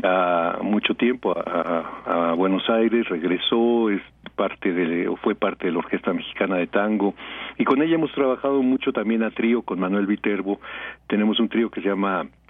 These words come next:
banjo neón soprano, que es, eh, una combinación de colores muy, muy, muy atractiva, que son el, ah, bandoneón, el banjo y el saxofón soprano.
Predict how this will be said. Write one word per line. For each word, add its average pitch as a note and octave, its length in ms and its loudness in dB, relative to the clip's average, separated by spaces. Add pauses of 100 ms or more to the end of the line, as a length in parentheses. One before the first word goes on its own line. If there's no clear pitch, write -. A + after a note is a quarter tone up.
(640)
banjo G#2+ 460 0
neón A2 260 2
soprano, G#2 560 -2
que G2+ 120 -2
es, F2+ 60 -6 (100)
eh, G2+ 40 0 (240)
una G2+ 260 0
combinación G#2 520 0
de G#2 100 0
colores G#2 440 0 (240)
muy, G#2+ 300 0
muy, G#2 300 2
muy F#2+ 380 0
atractiva, F#2+ 480 -2
que - 140 -6
son F#2 240 -4 (260)
el, A2 260 0 (160)
ah, F2+ 400 0
bandoneón, G#2+ 560 0 (560)
el A2+ 300 2
banjo G#2+ 460 -2 (500)
y F2+ 280 2
el F2 240 0
saxofón - 400 -4
soprano. G#2+ 460 -4